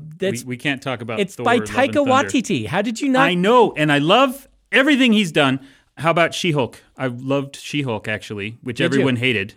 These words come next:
Speaker 2: I hated Andor, and I loved She-Hulk. I'm
Speaker 1: So,
Speaker 2: absolutely broken.
Speaker 1: I watched one episode of She-Hulk, and I'm like, "This is fine," but then I never got back to it.
Speaker 2: Yeah.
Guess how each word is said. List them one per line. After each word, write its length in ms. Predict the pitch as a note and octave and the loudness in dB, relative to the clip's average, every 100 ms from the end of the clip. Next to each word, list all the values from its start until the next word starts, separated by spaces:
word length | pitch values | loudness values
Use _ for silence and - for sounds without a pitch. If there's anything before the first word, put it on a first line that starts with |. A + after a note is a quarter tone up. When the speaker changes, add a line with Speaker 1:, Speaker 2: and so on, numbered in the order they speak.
| _ _ | _ _
Speaker 2:
I 180 | B2+ C3 | -4 0
hated 320 | C#3+ F3+ F3+ | 2 2 4
Andor, 280 | E3 D#3 D3+ | 4 4 4
and 80 | C3+ | 4
I 40 | |
loved 240 | C3 C3 A#2+ | 2 0 -2
She-Hulk. 420 | - A#2 F#2+ G#2 | -4 -4 -4 -6
I'm 120 | A2+ | -2
Speaker 1:
So, 340 | F#3 F3 - - | 0 0 -2 -10
Speaker 2:
absolutely 600 | - B2+ B2+ C3 A#2+ B2 | -8 -8 -6 -8 -8 -8
broken. 480 | A2 A#2 A2+ G#2 G#2 _ | -6 -4 -4 -8 -14 _
Speaker 1:
I 80 | D#3+ | -10
watched 380 | D#3 D#3+ - - | -8 -8 -10 -8
one 240 | C3+ D#3+ | -6 -4
episode 420 | F3 - D#3 D3+ | -4 -6 -6 -6
of 80 | B2+ | -6
She-Hulk, 460 | B2 D#3 B2 C3 - | -6 -4 -2 -4 -4
and 80 | D3+ | -4
I'm 80 | |
like, 180 | E3 E3 | -2 -2
"This 200 | - E4+ | -2 -4
is 100 | D#4 | -4
fine," 340 | - B2 A#2+ C3 _ _ _ - | -6 -4 -4 -6 _ _ _ -6
but 160 | F#3 | -4
then 120 | E3 F#3+ | -2 -2
I 80 | |
never 280 | G3 G3+ G#3+ | 2 2 0
got 300 | G#3+ E3+ F#3 | 0 0 0
back 240 | D#3 D#3 - | -2 -4 -6
to 160 | - B3+ | -4 -4
it. 220 | E4 - _ | -4 -14 _
Speaker 2:
Yeah. 540 | F#3+ E3+ C#3+ F3 F#3 | -20 -12 -8 -6 -6